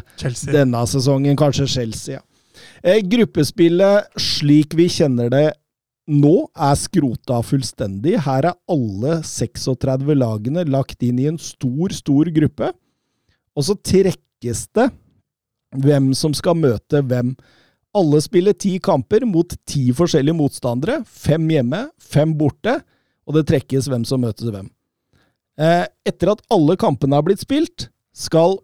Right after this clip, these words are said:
Speaker 2: plass en til åtte gå direkte til knockout-stadiet. Plass ni til tjuefire skal spille et playoff-system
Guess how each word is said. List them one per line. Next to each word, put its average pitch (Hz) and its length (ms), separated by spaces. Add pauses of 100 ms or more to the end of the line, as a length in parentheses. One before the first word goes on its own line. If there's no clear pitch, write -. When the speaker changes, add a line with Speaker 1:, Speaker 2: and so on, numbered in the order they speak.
Speaker 2:
plass - 420 (240)
en 143 260
til 277 160
åtte 247 480
gå 156 280 (160)
direkte 131 720 (400)
til 131 300
knockout-stadiet. 131 1400 (540)
Plass 175 280
ni 156 500
til 151 380
tjuefire 196 640
skal 202 220
spille 156 320
et 190 80 (160)
playoff-system 151 1300